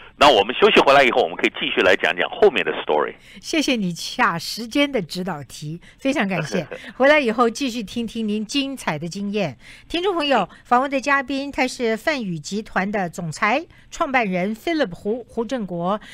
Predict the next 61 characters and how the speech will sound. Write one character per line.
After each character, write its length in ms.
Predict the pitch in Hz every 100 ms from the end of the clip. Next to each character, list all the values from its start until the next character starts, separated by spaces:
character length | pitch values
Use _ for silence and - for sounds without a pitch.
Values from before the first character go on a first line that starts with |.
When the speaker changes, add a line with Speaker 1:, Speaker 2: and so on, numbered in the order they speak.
| - -
Speaker 2:
好， 260 | 165 - -
休 180 | 233
息 180 | 214 202
一 20 |
下， 220 | 180 190 160
两 220 | 202 196
分 180 | 254 311
钟 160 | 320
之 160 | 277 285
后 180 | 269 202
回 200 | - 160
来。 240 | 151 139 - _ _ _ _ _ _ - -
听 160 | - 339
众 100 | 370
朋 120 | 285
友， 300 | 294 226 202
欢 240 | - - 269
迎 80 | 254
回 140 | 208
来， 220 | 202 185
Philip 340 | 185 392 403 285
你 180 | 285
好。 300 | 330 220 135 - _ _ _ _ - - _ _
Speaker 1:
丽 140 | 135
玲 140 | 120 117
你 60 |
好， 120 | 104 90
观 140 | 95 104
众 120 | 98
朋 80 | 98
友 60 |
大 120 | 90
家 140 | 85 85
好。 180 | - - - - -
Speaker 2:
听 220 | 294 294
得 120 | 247
非 180 | 220 -
常 220 | 240 233
精 240 | 262 269
彩， 300 | 254 226 156
但 200 | 151 220
是 120 | 202 202
还 160 | -
没 160 | 180 247
有 180 | 233 156 - -
讲 260 | - 190 156
到 140 | 233
二 220 | 190 262 208
零 220 | 196 208
二 220 | - 240
二 220 | 226 208
年， 320 | 165 165 175 185
我 100 | 202
们 160 | 220
继 260 | 220 285 247
续 360 | - 233 185 - - _
注 200 | - 339
意 120 | 254
聆 200 | 190 220
听。 280 | 247 294 302 - _ _ _ _ - _
Speaker 1:
好， 340 | - 69 87